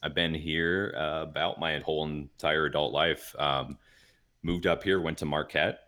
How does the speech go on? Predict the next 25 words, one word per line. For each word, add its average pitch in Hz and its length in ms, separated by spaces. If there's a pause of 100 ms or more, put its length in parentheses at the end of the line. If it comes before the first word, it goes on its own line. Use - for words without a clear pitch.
(240)
uh, 67 680 (260)
you 73 80
know, 69 100
graduated 76 640
and 69 300
s-, - 220 (180)
ended 78 200
up 71 140
loving 71 300
Milwaukee. 67 500
Stayed 76 360
in 73 80
the 69 80
city, 87 480
met 76 120
a 73 40
lovely 76 280
woman, 104 480
and 71 320
settled 76 300
down 82 200
here. 69 300 (640)
Uh, 67 540 (160)
you 76 120
know, 67 100